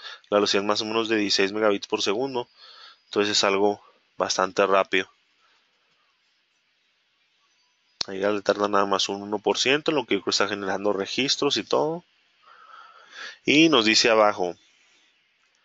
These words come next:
eh, "La exportación de los datos fue completado, se completó. Todos los datos de la cámara han sido removidos".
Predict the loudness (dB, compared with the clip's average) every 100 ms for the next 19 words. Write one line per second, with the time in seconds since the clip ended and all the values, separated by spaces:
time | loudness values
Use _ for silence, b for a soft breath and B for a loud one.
0 | b b b b _ _ 2 4 4 4
1 | 0 2 0 2 4 4 4 2 -2 0
2 | -2 -2 -4 -2 2 2 0 -6 -4 -4
3 | -4 -6 -6 -6 -10 _ _ _ _ -20
4 | B B B 2 4 6 4 2 2 2
5 | 2 0 2 2 2 4 4 2 -2 -2
6 | 0 0 0 -2